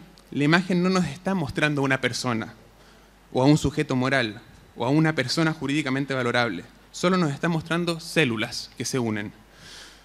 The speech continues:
El carácter de persona, de sujeto de derechos, es una idea política, no es científica.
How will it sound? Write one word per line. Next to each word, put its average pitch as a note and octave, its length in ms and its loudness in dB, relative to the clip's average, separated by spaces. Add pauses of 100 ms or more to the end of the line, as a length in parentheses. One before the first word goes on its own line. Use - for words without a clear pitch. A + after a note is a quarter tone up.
(260)
El B2 120 -4
carácter D3 360 0
de D3 80 0
persona, C#3 560 2
de B2+ 80 -2
sujeto C#3 400 0
de C3+ 80 0
derechos, C#3+ 500 -2
es C#3+ 120 -6
una C#3 100 -4
idea C3+ 240 0
política, A#2+ 640 -4
no C3+ 100 -4
es B2+ 80 -2
científica. A#2+ 500 -6